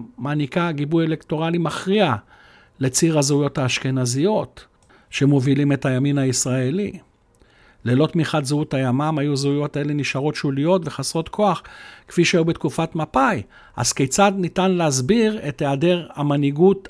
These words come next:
המזרחית המובהקת במחנה הזה? אבישי בן חיים מציע מספר הסברים לתופעה. לטענתו, המזרחים כאמור שמים את טובת המדינה ושלטון הימין מעל לאינטרסים הדתיים שלהם,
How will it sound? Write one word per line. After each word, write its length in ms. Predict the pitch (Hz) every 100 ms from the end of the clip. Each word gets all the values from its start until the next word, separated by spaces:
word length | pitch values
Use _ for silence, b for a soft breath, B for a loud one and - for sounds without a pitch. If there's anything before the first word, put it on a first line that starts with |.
| -
המזרחית 600 | 147 135 135 127 175 175
המובהקת 720 | 143 139 127 226 247 165 -
במחנה 640 | 120 123 123 131 120 113
הזה? 220 | 104 104 - _ _ _ b b b b b b b b -
אבישי 440 | 123 175 226 226
בן 180 | 208 220
חיים 340 | - 214 240
מציע 320 | 208 190 220 208
מספר 400 | 190 - 196 196
הסברים 420 | 165 160 165 170
לתופעה. 580 | 147 135 117 113 92 87 - _ 104
לטענתו, 800 | 120 147 135 135 131 214 214 202 B B B B B B _
המזרחים 680 | - 151 131 143 - 208 180
כאמור 460 | - 143 160 175 139
שמים 320 | 147 160 165
את 80 | 131
טובת 340 | 135 151 156
המדינה 440 | 139 131 131 151 139
ושלטון 460 | 127 123 120 147
הימין 420 | 139 127 143 143 131 -
מעל 420 | 131 131 123 -
לאינטרסים 680 | 131 127 123 123 123 - 127
הדתיים 520 | 117 110 - 95 117
שלהם, 440 | - - 196 254